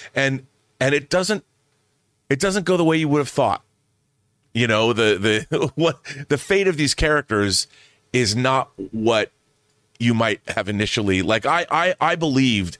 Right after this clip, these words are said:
that, that they would have ridden off together, the three of them, like the end of Last Crusade. <laughs> You know, Brunhilde, Django, and King Schultz would have, would have, would have walked out of there.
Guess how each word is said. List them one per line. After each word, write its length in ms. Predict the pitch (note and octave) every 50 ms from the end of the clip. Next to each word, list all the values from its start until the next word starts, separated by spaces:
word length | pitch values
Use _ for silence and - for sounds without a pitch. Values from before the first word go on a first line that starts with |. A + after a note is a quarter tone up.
| - -
that, 240 | F#2+ G#2+ G2 - _ _ - _ _ _ _ _ _ _ _ _ _ _ _ _ _ _ _ -
that 200 | A#2+ - - -
they 200 | G#2+ C3 B2+ C3
would 160 | B2+ B2 A2+
have 100 | G2+ F#2
ridden 240 | A#2 B2+ B2 A2+ A2+
off 220 | A2 A2 G#2+ -
together, 320 | - G#2+ F2+ F#2+ F2+ E2+
the 100 | E2 F#2+
three 240 | - - A2+ A2+ A2
of 60 | G#2
them, 120 | F#2 F#2 E2
like 180 | E2+ F2 E2
the 140 | - G#2+ A2
end 140 | A2 A2 G#2+
of 240 | G2 E2+ - - - _ _ _ _ _ _ _ -
Last 240 | G#2+ A2 G#2 - -
Crusade. 560 | - G2 - - F#2+ F2+ E2 D2+ B1 - - _ _ _ _ _ _ _ _ _ _ -
<laughs> 160 | - - -
You 60 | F#3
know, 40 | D#3 - _ _
Brunhilde, 520 | - D#3+ C#3 - - E3 F3+ E3 D3 C3 - - - - C#3 C3+ - - - - - - - - - _ _ _ _ -
Django, 640 | - D#3 D3 C#3 C#3 C3+ A#2 B2 A#2+ A2 G#2+ G#2+ G#2+
and 180 | G#2+ G2 F2 -
King 200 | - D3+ C3 A#2+
Schultz 340 | - - C#3 A#2 A2 - A#2
would 100 | A#2+ A2+
have, 160 | G#2+ G2+ F#2+
would 120 | B2 A#2+ A2+
have, 160 | A2 F#2+ G#2
would 140 | A2+ A#2+ A2+
have 120 | G#2+ F2
walked 320 | A2+ B2+ B2+ B2 - - C3
out 120 | A2+ A2+
of 80 | A2 G2+
there. 300 | G2+ F#2+ F#2 F2+ F2